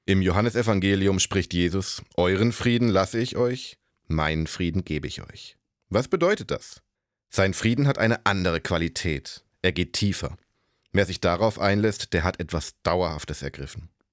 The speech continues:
Der Glaube an Jesus Christus bringt Zuversicht, Sicherheit und Hoffnung. Er gibt meinem Leben trotz aller Umstände eine starke Zukunft. Daraus folgt eine gewisse Gelassenheit und Ruhe.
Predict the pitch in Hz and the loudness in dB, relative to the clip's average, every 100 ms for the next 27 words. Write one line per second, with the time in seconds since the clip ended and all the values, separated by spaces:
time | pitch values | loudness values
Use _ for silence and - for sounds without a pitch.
0 | _ _ - 110 127 131 143 135 120 120 | _ _ -2 2 4 4 4 2 2 0
1 | 107 107 98 104 - - 82 - 123 120 | -2 -2 0 -2 -2 -2 -2 0 0 2
2 | 117 113 120 - - 92 82 90 85 85 | 0 0 -2 -8 -4 -2 0 0 2 0
3 | - - 101 104 131 - 80 57 - _ | -2 -2 0 2 0 0 -4 -4 -12 _
4 | _ _ _ - 85 92 - 87 85 87 | _ _ _ -2 0 0 0 2 2 2
5 | 95 113 - 123 - 127 143 131 127 139 | 2 0 0 -2 0 2 4 2 2 2
6 | 139 147 90 92 - 82 76 - - 98 | 2 2 2 2 2 2 0 -2 -2 -2
7 | 80 - - - _ _ _ 98 101 104 | -2 -6 -12 -20 _ _ _ 2 4 4
8 | 110 - 117 - 101 95 95 90 87 87 | 2 0 0 2 2 0 0 0 -2 -2
9 | 85 78 78 - 82 82 82 - - _ | 0 0 0 -2 0 0 -2 -8 -20 _
10 | 87 82 - 69 60 78 | -2 -2 -4 -6 -6 -8